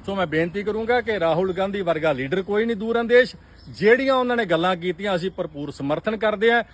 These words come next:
ਤੇ ਜਿਹੜੇ ਅੱਜ ਉਹਨਾਂ ਦੇ ਖਿਲਾਫ ਬੋਲਦੇ, ਉਹਨਾਂ ਨੂੰ ਮੈਂ ਤਾੜਨਾ ਕਰਦਾ ਕਿ ਬਾਜ ਆਓ, ਇਹਨਾਂ ਗੱਲਾਂ ਦਾ ਕੋਈ ਫਾਇਦਾ ਨਹੀਂ।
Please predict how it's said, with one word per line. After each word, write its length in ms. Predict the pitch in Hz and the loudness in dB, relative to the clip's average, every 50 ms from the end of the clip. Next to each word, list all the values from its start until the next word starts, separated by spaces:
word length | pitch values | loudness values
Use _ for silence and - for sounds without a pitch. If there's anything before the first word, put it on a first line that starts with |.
| - - - | -20 -12 -6
ਤੇ 100 | - 190 | -6 -4
ਜਿਹੜੇ 320 | 160 165 208 220 226 214 190 | 0 0 2 4 4 4 2
ਅੱਜ 120 | 180 170 | 2 0
ਉਹਨਾਂ 200 | 190 190 185 180 | -2 -2 -2 -2
ਦੇ 80 | 175 160 | -2 -4
ਖਿਲਾਫ 340 | - - 139 135 143 160 156 | -4 -4 -2 0 0 0 0
ਬੋਲਦੇ, 300 | 156 156 165 165 165 190 | -2 -2 -2 -2 0 -2
ਉਹਨਾਂ 200 | 196 196 180 185 | -2 -4 -4 -6
ਨੂੰ 80 | 180 175 | -4 -4
ਮੈਂ 100 | 156 135 | -6 -6
ਤਾੜਨਾ 420 | - 135 120 127 131 135 147 143 | -4 -6 -6 -6 -6 -6 -8 -6
ਕਰਦਾ 280 | 131 147 139 139 170 170 | -6 -6 -6 -6 -6 -8
ਕਿ 100 | 165 156 | -8 -10
ਬਾਜ 420 | 117 98 101 110 120 135 139 151 | -10 -8 -6 -4 -4 -2 0 2
ਆਓ, 260 | 151 180 214 240 226 - - - _ _ - | 2 4 4 2 0 -2 -8 -20 _ _ -8
ਇਹਨਾਂ 220 | 151 165 175 160 | -4 -4 -4 -4
ਗੱਲਾਂ 260 | 135 139 135 139 139 | -4 -4 -4 -4 -4
ਦਾ 100 | 143 147 | -4 -4
ਕੋਈ 100 | 143 156 | -6 -8
ਫਾਇਦਾ 360 | 131 - 123 131 135 160 165 175 | -8 -6 -4 -2 -2 0 0 0
ਨਹੀਂ। 220 | 196 226 240 233 | 0 0 -2 -2